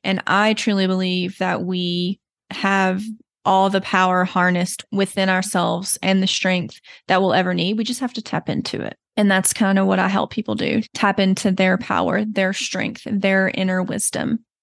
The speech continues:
their inner compass, if you will. And it's amazing to get to be privy to people's transformations and seeing the light bulbs go off and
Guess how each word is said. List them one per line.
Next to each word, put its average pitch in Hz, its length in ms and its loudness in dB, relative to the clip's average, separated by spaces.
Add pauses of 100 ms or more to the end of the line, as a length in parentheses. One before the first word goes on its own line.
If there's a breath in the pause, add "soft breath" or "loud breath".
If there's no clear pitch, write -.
(800)
their 185 680 2 (560)
inner 185 320 0
compass, - 720 -2
if - 180 -6
you - 80 -2
will. - 320 -4 (640)
And 190 200 2
it's 196 160 0
amazing 190 800 2
to 185 640 0 (420)
get 220 340 -2
to 180 440 0
be 180 180 -4
privy 185 480 -2
to 180 560 -2 (360)
people's 185 600 0
transformations 190 960 0
and 185 120 -2
seeing 226 360 2
the 190 80 0
light 180 240 -2
bulbs - 260 -4
go - 220 0
off - 280 -2
and 185 240 -2